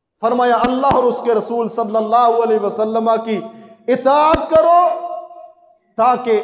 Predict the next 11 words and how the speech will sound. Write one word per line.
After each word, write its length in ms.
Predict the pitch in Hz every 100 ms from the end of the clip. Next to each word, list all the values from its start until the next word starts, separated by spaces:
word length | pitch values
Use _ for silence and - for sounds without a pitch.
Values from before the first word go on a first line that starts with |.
| 220
اللہ 500 | 226 226 277 302 277
رب 280 | 262 262
العزت 580 | 240 233 220 185 247 247
کی 140 | 233 233
آپ 420 | 226 247 262 -
پر 120 | 302
رحمت 560 | 240 247 311 - 330 330
ہو۔ 440 | 262 233 - - - - - - _ _ _ _ _ _ _ -
آج 320 | 226 240 202
کل 100 | 247 196
ڈپریشن، 640 | 220 220 262 269 285 277